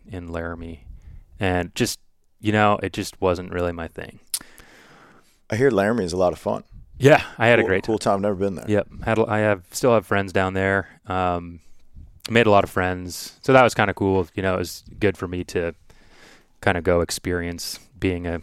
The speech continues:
Speaker 1: young person.
Speaker 2: Yeah.
Speaker 1: Um, got
Speaker 2: It's the fruits of the world.
Speaker 1: Yeah, yeah. Got into skiing and snowboarding. Uh, ended up working actually at the little ski area down there. Uh,
Speaker 2: Oh, you did?
Speaker 1: so that was, yeah, and that, that kinda became, like, a, something I really got into.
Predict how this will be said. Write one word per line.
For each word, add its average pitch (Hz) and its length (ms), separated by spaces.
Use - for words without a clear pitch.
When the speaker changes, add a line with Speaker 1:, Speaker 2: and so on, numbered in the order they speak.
Speaker 1:
young 82 340
person. 87 480
Speaker 2:
Yeah. 107 400
Speaker 1:
Um, 101 420
got 123 140
Speaker 2:
It's - 120
the 98 100
fruits - 500
of - 220
the - 80
world. - 500
Speaker 1:
Yeah, 107 280
yeah. 92 220
Got 104 180
into 95 220
skiing 95 500
and 90 80
snowboarding. 90 760
Uh, 87 200
ended 123 220
up 98 80
working 90 280
actually 87 260
at - 80
the 85 200
little 85 200
ski 82 300
area 78 280
down 78 260
there. 78 280
Uh, 85 120
Speaker 2:
Oh, 110 40
you 113 140
did? 120 280
Speaker 1:
so 95 100
that 87 160
was, - 280
yeah, 107 200
and 107 120
that, 127 220
that 139 180
kinda 120 200
became, 98 340
like, 87 160
a, 85 160
something 90 300
I 85 40
really 82 240
got 78 160
into. 80 400